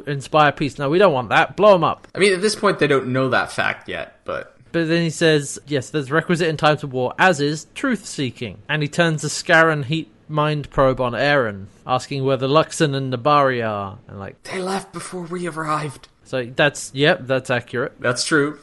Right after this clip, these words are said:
Speaker 2: Like, didn't specify which arrival you meant. Good, good.
Speaker 1: And so Arkna is walking around them as well,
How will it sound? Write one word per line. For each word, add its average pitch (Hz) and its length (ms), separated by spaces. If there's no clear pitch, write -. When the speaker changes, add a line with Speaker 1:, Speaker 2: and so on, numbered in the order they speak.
Speaker 2:
Like, 120 320
didn't 147 180
specify 139 520
which 135 320
arrival 127 640
you 123 160
meant. 123 360
Good, 117 320
good. 98 400
Speaker 1:
And 143 160
so 160 160
Arkna 196 520
is 135 120
walking 127 360
around 110 680
them 110 160
as 104 160
well, 110 280